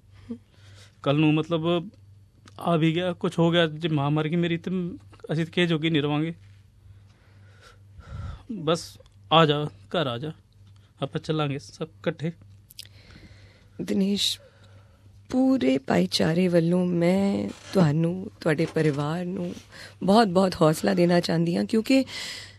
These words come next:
Speaker 2: ਜਦ ਤੱਕ ਯਕੀਨੀ ਤੌਰ 'ਤੇ ਕੋਈ ਗੱਲ ਨਹੀਂ ਕਹੀ ਜਾਂਦੀ,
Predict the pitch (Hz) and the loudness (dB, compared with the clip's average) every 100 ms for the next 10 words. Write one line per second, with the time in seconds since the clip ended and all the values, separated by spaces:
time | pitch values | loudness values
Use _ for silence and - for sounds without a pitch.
0 | - - - - - - - 180 180 202 | -20 -20 -20 -20 -20 -10 -2 6 6 6
1 | 214 247 220 214 214 214 185 180 202 202 | 4 4 4 2 0 2 2 2 2 2
2 | 190 165 160 180 185 175 165 156 165 175 | 2 2 2 0 0 -2 -2 -4 -4 -6